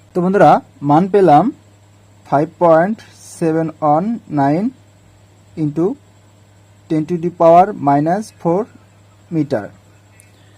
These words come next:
তো আমরা মিটার থেকে যখন সেন্টিমিটারে করব, অবশ্যই একশো দ্বারা গুণ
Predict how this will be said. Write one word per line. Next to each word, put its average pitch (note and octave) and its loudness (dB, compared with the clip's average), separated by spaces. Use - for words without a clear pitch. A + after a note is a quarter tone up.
তো - -
আমরা F#3+ 2
মিটার G#3 0
থেকে A#3 -4
যখন G#3+ -2
সেন্টিমিটারে G3+ -2
করব, G3+ -2
অবশ্যই F#3+ -2
একশো F3+ -10
দ্বারা G3 -2
গুণ D#3 -2